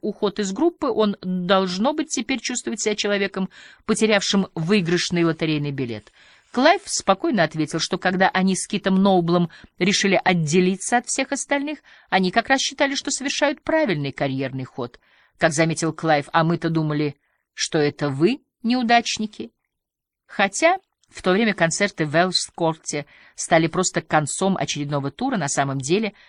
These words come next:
они отметили прекращение нашей активности. В течение следующих десяти лет мы выпустили живой альбом и видео, оба под названием "Палс", основанные на материалах тура,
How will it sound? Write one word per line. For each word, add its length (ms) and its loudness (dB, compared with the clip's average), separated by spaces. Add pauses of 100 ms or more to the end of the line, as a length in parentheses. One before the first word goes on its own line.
(220)
они 200 4
отметили 480 2
прекращение 640 -4
нашей 300 -4
активности. 800 -10 (360)
В 80 -20
течение 360 2
следующих 400 0
десяти 280 0
лет 220 2
мы 120 2
выпустили 420 -2
живой 300 2
альбом 280 2
и 200 -4
видео, 440 0 (380)
оба 260 4
под 140 0
названием 640 4
"Палс", 640 2 (380)
основанные 680 2
на 140 4
материалах 600 0
тура, 420 -4